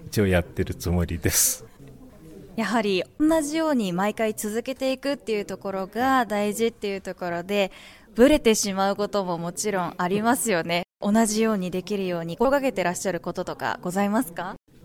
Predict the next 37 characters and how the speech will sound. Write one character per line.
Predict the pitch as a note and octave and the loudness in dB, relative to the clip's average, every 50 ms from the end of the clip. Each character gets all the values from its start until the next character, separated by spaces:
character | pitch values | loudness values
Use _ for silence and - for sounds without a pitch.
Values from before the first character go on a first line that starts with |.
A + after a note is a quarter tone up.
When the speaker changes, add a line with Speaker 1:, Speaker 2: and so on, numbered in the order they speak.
| E3 - - | -20 -10 -4
Speaker 1:
難 | - A2 G#2+ F#2 - - - A#2+ | -2 0 0 0 0 0 0 2
し | - D3 | 4 4
い | D3 | 6
ん | C#3 | 6
で | C3+ B2 | 6 6
す | G2+ A2+ | 4 2
よ | A2 G#2 | 2 2
ね。 | G#2 G#2+ A2 A2+ A2+ A2 A2 A2 A2 | 4 4 4 4 4 4 4 4 4
よ | G#2+ G#2+ | 2 2
く | - - A2+ G#2+ G2+ G2+ G2 F#2+ F#2 F#2+ - - - | 0 0 0 2 2 2 0 -2 -4 -4 -6 -8 -12
あ | - | -6
っ | - | -4
ち | - | -2
ゃ | G2+ | -2
こ | - A2 | 0 -2
っ | |
ち | - - | -2 0
ゃ | G2 F#2 | -2 -2
行 | - | -2
き | - G2+ | -2 -2
ま | F#2+ F#2 | -2 -2
す | - - | -4 -6
か | - F2+ F2 | -8 -8 -6
ら。 | F2+ E2+ D#2+ D#2+ D#2+ - - _ _ _ _ - - - | -6 -6 -8 -8 -10 -14 -18 _ _ _ _ -18 -10 -6
ず | A#2 G#2+ E3+ | -2 0 2
れ | A3 B3 A#3+ | 2 2 2
た | - F#3+ D#3 | 2 0 0
時 | - - D3 - - - A#2+ A2 G#2+ | 0 -2 -6 -6 -4 -2 0 2 2
ね、 | G2+ G#2 G#2+ G#2+ G#2+ G#2+ G#2+ G#2 G2+ | 4 2 2 2 2 2 2 2 0
一 | G2+ E2+ - A#2 A2+ | 0 -2 -2 -4 -2
番 | A2 A2 A2 G#2+ | 0 0 -2 -2
気 | - A#2+ A2+ | -2 -2 -2
に | A2 A2 A2+ | -2 0 0
な | A2 | 0
る | G#2 | 0
の | G2+ F#2+ F2+ | -2 -2 -4
が | F2 F#2 F2 E2+ E2 E2 D#2+ | -4 -6 -6 -6 -6 -6 -8